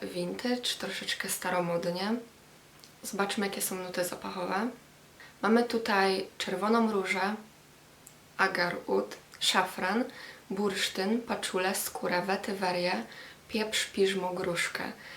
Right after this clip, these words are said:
E, ja myślę, że właśnie czuć tą różę, e, z udem, z paczulą, e, z takim, z takimi właśnie trochę przyprawami. Em, i też nie jest to zapach według mnie łatwy i,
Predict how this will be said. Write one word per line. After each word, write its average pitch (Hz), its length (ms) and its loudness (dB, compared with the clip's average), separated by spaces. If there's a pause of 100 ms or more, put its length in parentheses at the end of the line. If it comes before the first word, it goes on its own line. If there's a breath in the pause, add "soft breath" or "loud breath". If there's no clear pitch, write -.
(320 loud breath)
E, 175 360 4
ja 202 180 8
myślę, 247 300 6
że 220 80 2
właśnie 202 520 0 (920 loud breath)
czuć - 280 2
tą 202 260 4
różę, 277 460 6 (600)
e, 185 120 2
z - 220 -2
udem, 240 540 4
z - 140 -4
paczulą, 214 760 4
e, - 280 -4
z - 140 -4
takim, 196 600 0 (460 loud breath)
z - 80 -10
takimi 208 360 0
właśnie 196 360 2 (320)
trochę 202 240 -2
przyprawami. 190 920 2 (720 loud breath)
Em, 185 580 0
i 160 60 -6
też 262 220 4
nie 254 80 6
jest 233 180 2
to 208 80 -2
zapach 214 320 2
według 196 240 0
mnie 190 300 2 (180)
łatwy 202 480 2
i, 185 280 0